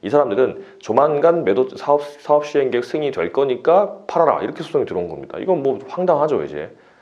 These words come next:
그래서 뭐 저희는 보자마자 가-, 그렇게 말을, 재판 가서 이제 며칠 전에 재판위원회 가서 이렇게 말했습니다. "이거 사업 시행 계획 승인도 안 되는데 무슨 재판이냐. 이건 바로 기각해야 된다." 그러니까 저쪽 변호사 말, "조만간 사업 시행 계획 승인이 될 거니까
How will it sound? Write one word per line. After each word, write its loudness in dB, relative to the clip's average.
그래서 -6
뭐 0
저희는 2
보자마자 4
가-, -2
그렇게 -6
말을, -2
재판 -2
가서 -4
이제 -6
며칠 -8
전에 -6
재판위원회 -10
가서 -10
이렇게 -10
말했습니다. -10
"이거 0
사업 2
시행 2
계획 4
승인도 2
안 2
되는데 2
무슨 -4
재판이냐. -4
이건 -6
바로 -2
기각해야 2
된다." 0
그러니까 -10
저쪽 -10
변호사 -4
말, 0
"조만간 4
사업 2
시행 0
계획 2
승인이 -4
될 -8
거니까 -4